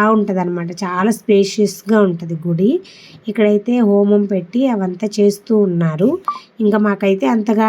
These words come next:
టైం లేదనమాట. So ఇంకా అందుకనేసి వచ్చేసాము.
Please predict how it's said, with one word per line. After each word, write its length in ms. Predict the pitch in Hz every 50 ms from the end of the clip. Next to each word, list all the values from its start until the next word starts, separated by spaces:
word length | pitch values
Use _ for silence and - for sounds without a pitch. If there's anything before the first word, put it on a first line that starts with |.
| 220 214
టైం 340 | 208 208 233 208 214 226 233 240
లేదనమాట. 600 | 226 208 202 196 190 196 190 190 185 175 175 175 175 233
So 180 | 226 233 233 214
ఇంకా 260 | 202 190 190 196 190
అందుకనేసి 680 | 185 185 185 190 185 196 185 185 196 196 190 262 285
వచ్చేసాము. 800 | 269 220 196 180 - 233 220 214 - 214 180 160 160 175 202 269